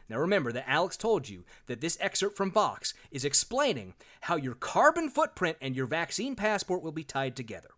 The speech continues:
Allow me to read it for you. While the Commons Project is attracting a growing number of partners, it isn't the only vaccine passport maker out there. Beyond its work on New York's Excelsior Pass, which was tested at Madison Square Garden and the Barclays Center,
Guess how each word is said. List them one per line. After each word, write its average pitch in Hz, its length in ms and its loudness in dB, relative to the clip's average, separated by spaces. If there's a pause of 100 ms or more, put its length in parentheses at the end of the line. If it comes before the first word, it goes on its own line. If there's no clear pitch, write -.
(360)
Allow 123 300 0
me 131 140 0
to 175 100 -2
read 139 180 0
it - 120 -18
for - 200 -18
you. - 120 -20 (960)
While 220 180 12
the 240 80 4
Commons 311 460 4
Project 220 480 2
is 170 100 -6
attracting 208 500 -2
a 185 40 -2
growing 185 380 2
number 175 220 0
of 170 80 -4
partners, 107 420 -4
it 165 60 -4
isn't 269 280 0
the 247 120 -2
only 208 320 2
vaccine 180 440 0
passport 151 460 -2
maker 117 300 -4
out 101 220 -8
there. 80 240 -18 (320)
Beyond 269 340 6
its 226 160 -4
work 196 220 2
on 165 160 0
New 156 80 -2
York's 170 300 0
Excelsior 160 520 -2
Pass, 107 340 -6
which 131 140 -8
was 120 100 -6
tested 156 320 -4
at 127 80 -8
Madison 120 360 -4
Square 101 240 -8
Garden 190 360 4
and 117 120 -6
the - 40 -6
Barclays 247 520 0
Center, 120 260 -6